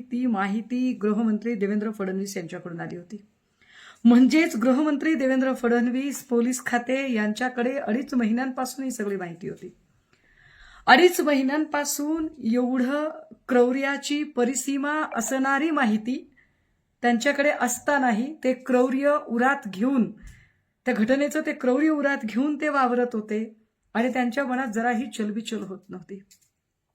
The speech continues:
जे फोटो बघून महाराष्ट्राच्या जीवाची लाही लाही झाली, संतापाची लाट उसळली, ते फोटो बघून सुद्धा देवेंद्रजी आपल्या सगळ्यांना, माध्यमांना सामोरे जाताना वारंवार म्हणत होते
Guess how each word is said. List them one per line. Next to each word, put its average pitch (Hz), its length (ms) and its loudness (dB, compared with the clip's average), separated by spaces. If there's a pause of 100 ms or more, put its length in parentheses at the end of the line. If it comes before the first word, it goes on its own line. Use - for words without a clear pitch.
(680)
जे 294 200 6
फोटो 285 320 2
बघून 320 360 0
महाराष्ट्राच्या 302 1080 0 (300)
जीवाची 269 460 0
लाही 254 260 2
लाही 262 220 0
झाली, 208 300 -2
संतापाची 254 640 -4
लाट 262 240 0
उसळली, 214 560 -4 (580)
ते 349 120 6
फोटो 330 480 -2
बघून 254 460 2
सुद्धा 277 640 -2
देवेंद्रजी 277 1040 -2
आपल्या 254 340 0
सगळ्यांना, 262 760 0
माध्यमांना 254 840 0 (360)
सामोरे 302 500 4
जाताना 285 540 0
वारंवार 302 640 2
म्हणत 285 320 -2
होते 294 380 -4